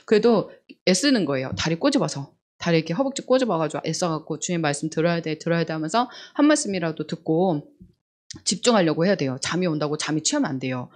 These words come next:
여기까지 어떻게 왔는데요. 그쵸? 멀리서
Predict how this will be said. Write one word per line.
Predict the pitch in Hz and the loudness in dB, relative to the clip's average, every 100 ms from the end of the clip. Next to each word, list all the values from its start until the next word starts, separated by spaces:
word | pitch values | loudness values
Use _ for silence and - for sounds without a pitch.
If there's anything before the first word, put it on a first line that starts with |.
| - - - | -20 -20 -2
여기까지 | 185 208 190 170 165 | 2 4 4 2 2
어떻게 | 147 151 220 | -2 0 0
왔는데요. | 156 139 135 131 131 | 0 0 -4 -4 -6
그쵸? | - - 143 143 | -8 -4 -4 0
멀리서 | 151 196 202 156 156 165 | 2 2 2 2 4 4